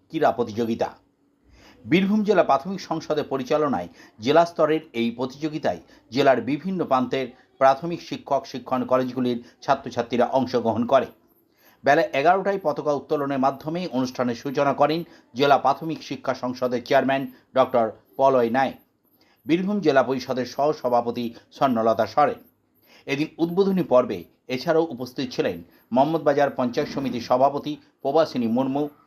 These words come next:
মোহাম্মদবাজার গভর্নমেন্ট স্পন্সর প্রাইমারি টিচার্স ট্রেনিং ইনস্টিটিউটের ভারপ্রাপ্ত অধ্যক্ষ অমলেন্দু সি প্রমুখ। ছেলেমেয়েদের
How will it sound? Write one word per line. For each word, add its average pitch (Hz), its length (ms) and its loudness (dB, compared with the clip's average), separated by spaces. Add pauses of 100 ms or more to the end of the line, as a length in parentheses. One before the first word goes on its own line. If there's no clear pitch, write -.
(280)
মোহাম্মদবাজার 147 640 2
গভর্নমেন্ট 143 420 2 (180)
স্পন্সর 131 400 -2 (120)
প্রাইমারি 113 400 0
টিচার্স 143 340 -2
ট্রেনিং 120 240 0 (360)
ইনস্টিটিউটের 127 640 -2 (340)
ভারপ্রাপ্ত 139 420 0 (120)
অধ্যক্ষ 113 280 -2 (520)
অমলেন্দু 139 460 0
সি 123 140 -4 (920)
প্রমুখ। 139 300 0 (1600)
ছেলেমেয়েদের 170 580 2